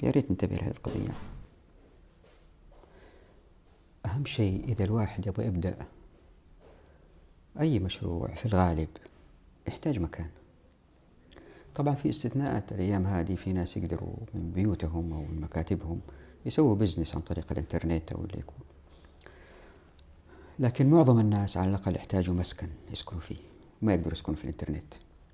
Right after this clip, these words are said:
ففيزيكالي يعني أجسادهم تحتاج مكان، يعني مهما تطورت البشرية نحتاج مكان للناس يسكنوا فيه. إذا الشخص قدر يحصل على مكان ويسكن فيه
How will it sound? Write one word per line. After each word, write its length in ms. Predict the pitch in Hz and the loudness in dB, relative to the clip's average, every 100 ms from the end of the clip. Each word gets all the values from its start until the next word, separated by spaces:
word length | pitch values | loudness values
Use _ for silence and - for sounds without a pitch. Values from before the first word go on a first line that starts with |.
| - - - - - - | -20 -20 -20 -20 -20 -20
ففيزيكالي 760 | - - 82 113 95 - 76 73 | -14 -12 2 4 4 0 -4 -4
يعني 280 | - 82 - | -8 -6 -8
أجسادهم 400 | - 90 85 80 | -4 -2 -2 -4
تحتاج 420 | - - 85 82 | -8 -4 -4 -2
مكان، 300 | 82 - 78 - | -6 -8 -10 -12
يعني 200 | - - | -14 -4
مهما 260 | 101 101 95 | 0 2 0
تطورت 440 | 95 107 95 - | 0 2 2 0
البشرية 560 | - 82 - 92 101 87 - - - - - | -4 -6 -4 -2 0 -2 -6 -20 -20 -12 -4
نحتاج 720 | 82 - - 107 92 76 - | -4 -4 2 4 4 0 -2
مكان 480 | 73 - 90 87 80 | -6 -2 0 0 -2
للناس 460 | 80 78 78 82 - | -4 -4 -4 -6 -10
يسكنوا 300 | - - - | -14 -12 -14
فيه. 180 | - - - - - - - - - - - - - - - - - - - - - - - - - - - - - - - - - - - - - - - - - - - - - - - | -12 -16 -18 -20 -20 -20 -20 -20 -20 -20 -20 -20 -20 -20 -20 -20 -20 -20 -20 -20 -20 -20 -20 -20 -20 -20 -20 -20 -20 -20 -20 -20 -20 -20 -20 -20 -20 -20 -20 -20 -20 -20 -20 -20 -20 -18 2
إذا 200 | 131 127 | 4 4
الشخص 520 | 120 - 196 - - | 2 0 -2 -2 -2
قدر 220 | 131 127 | 2 4
يحصل 320 | - - - 107 | 2 0 -2 0
على 160 | 107 | 0
مكان 440 | 104 98 135 95 101 | -2 -2 -2 0 0
ويسكن 280 | - - | -2 -6
فيه 260 | 117 - 123 | -6 -4 -4